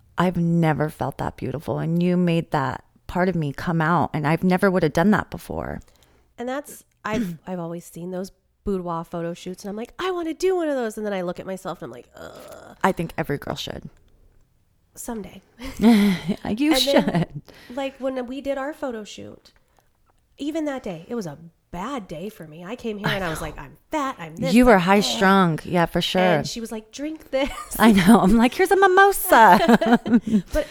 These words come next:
Speaker 2: y-, you and, um, that was when I met Heather.
Speaker 1: Mm-hmm.
Speaker 2: And you both were just like, "You look beautiful. This is, you look amazing." And I loved that. It was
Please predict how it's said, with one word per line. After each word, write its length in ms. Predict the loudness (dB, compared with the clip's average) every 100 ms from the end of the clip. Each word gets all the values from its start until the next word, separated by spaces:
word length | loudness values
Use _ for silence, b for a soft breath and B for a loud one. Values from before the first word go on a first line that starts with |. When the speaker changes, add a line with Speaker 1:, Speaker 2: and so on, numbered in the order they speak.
| -6
Speaker 2:
y-, 180 | -6 -6
you 500 | -6 -4 -4 -4 -6
and, 420 | -8 -8 -10 -10
um, 380 | -10 -8 -12 -14 -14
that 100 | -14
was 100 | -10
when 100 | -10
I 60 |
met 180 | -10 -12
Heather. 420 | -8 -6 -6 -6 4
Speaker 1:
Mm-hmm. 240 | 6 6 4 4 2
Speaker 2:
And 100 | 0
you 80 |
both 360 | -2 -4 -4 -8
were 80 | -10
just 220 | -10 -10
like, 220 | -10 -10
"You 100 | -8
look 220 | -6 -6 -4
beautiful. 500 | -6 -6 -10 -14 -12
This 220 | -12 -10 -12
is, 180 | -16 -16
you 180 | -10 -6
look 200 | -6 -6
amazing." 640 | -6 -6 -6 -8 -12 -12 -10
And 320 | -10 -10 -16 _ _ _ _
I 120 | -8 -6
loved 500 | -6 -8 -8 -10 -16
that. 240 | -16 -12
It 140 | -12 -10
was 400 | -12 -12 -18